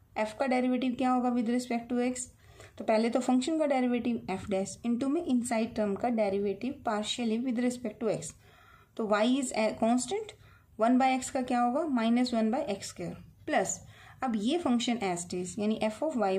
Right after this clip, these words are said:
by x into में x का डेरिवेटिव वन, I got this expression। Then partially differentiate this equation with respect to y। तो curly z by, curly z by curly of ये इसका, ये expression लिखा मैंने, इसका derivative क्या है यहाँ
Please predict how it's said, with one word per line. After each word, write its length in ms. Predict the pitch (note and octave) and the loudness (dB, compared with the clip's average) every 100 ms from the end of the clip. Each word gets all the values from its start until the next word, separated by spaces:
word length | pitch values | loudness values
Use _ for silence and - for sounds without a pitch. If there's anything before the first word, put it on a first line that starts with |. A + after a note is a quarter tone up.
| G3 | 0
by 100 | G3 G#3 | -2 -2
x 160 | - - B3 | -6 -2 0
into 200 | B3 C4+ | 2 2
में 140 | D#4+ E4 A3+ | 0 -2 -6
x 160 | A3 | -6
का 120 | - | -4
डेरिवेटिव 480 | B3 A#3+ A3+ E4 D#4 F3 | 0 0 0 -2 -4 -6
वन, 140 | - - - - - - - | -10 -14 -20 -20 -20 -12 -4
I 100 | A3+ | -2
got 260 | B3 C#4+ B3+ | 2 2 0
this 140 | D4 | -2
expression। 460 | D#4+ - D4 - D4 - - - - - | -4 -6 -8 -6 -8 -14 -20 -20 -20 -2
Then 200 | A3 - - | 0 2 0
partially 480 | A3 G#3+ C#4 F4+ | -2 -2 0 0
differentiate 640 | D4 B3 A3+ G#3+ - G3 G3 | 2 0 0 0 0 -2 -2
this 180 | G3+ G#3 | -4 -4
equation 540 | - G3+ F#3+ A#3 F#4+ F4+ | -6 -6 -4 -4 -6 -4
with 160 | C4 A#3+ | -4 0
respect 460 | B3 B3 A#3 A3+ - | 0 -2 -4 -6 -4
to 100 | F#4 C#4+ G#3+ | -4 -2 -2
y। 120 | G3+ D#3+ D#3 - - - - | 0 -2 -6 -12 -20 -20 -10
तो 120 | A3+ A3+ | -4 0
curly 240 | A#3 C4+ | 2 2
z 140 | C#4 C#4+ B3 | 0 0 0
by, 100 | C#4+ - - - - - - - _ | -2 -4 -14 -20 -20 -20 -20 -20 _
curly 260 | B3 A#3 B3+ | -2 0 0
z 140 | C4 A3 | 0 0
by 100 | C#4 F4+ C#4+ | -2 0 -2
curly 300 | A#3+ B3 C#4 | 0 0 0
of 220 | G#4+ - - - - - - - - - | -2 -8 -14 -18 -20 -20 -20 -20 -18 -8
ये 180 | A3+ C#4 B3+ | -4 0 0
इसका, 320 | - B3 A#3+ | 0 -2 0
ये 220 | A#3 B3 | 2 2
expression 380 | A#3+ A#3+ A3+ A#3 | 0 -4 -2 0
लिखा 300 | G#3 - A3 | -2 -2 -2
मैंने, 220 | A3 D4+ | 0 -2
इसका 340 | F#4+ B3 - | -2 -4 -2
derivative 480 | A#3+ A3+ G#3+ G#3+ G#3+ G#3+ | -2 0 0 -2 -2 -2
क्या 100 | G#3 | -4
है 80 | |
यहाँ 240 | G#3 G3 | -4 -4